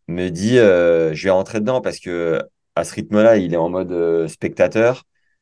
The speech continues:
Il va se faire cirer, il va fa-, on va faire first, on va partir en Chine et terminer. On n'aura pas fait de tournoi.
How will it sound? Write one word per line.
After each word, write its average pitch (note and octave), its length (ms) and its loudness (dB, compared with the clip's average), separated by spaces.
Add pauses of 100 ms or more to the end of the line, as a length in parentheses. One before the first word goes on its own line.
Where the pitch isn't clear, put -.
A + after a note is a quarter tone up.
(140)
Il D#2+ 280 -10
va E2 120 -2
se D#2+ 80 -12
faire - 140 -10
cirer, F#2 440 0
il F#2+ 60 -2
va E2 100 0
fa-, D#2+ 120 -10
on F2 80 -6
va D#2 100 0
faire D#2+ 220 -6
first, A2 340 4
on E2+ 60 -6
va E2 100 0
partir D#2 340 -8
en D#2+ 120 -6
Chine G#2+ 340 -4
et D#2+ 160 -4
terminer. F2+ 480 -2
On D#2+ 120 -4
n'aura D#2 200 -2
pas D#2+ 100 -2
fait D#2 120 -14
de C#2+ 60 -18
tournoi. F#2 420 -4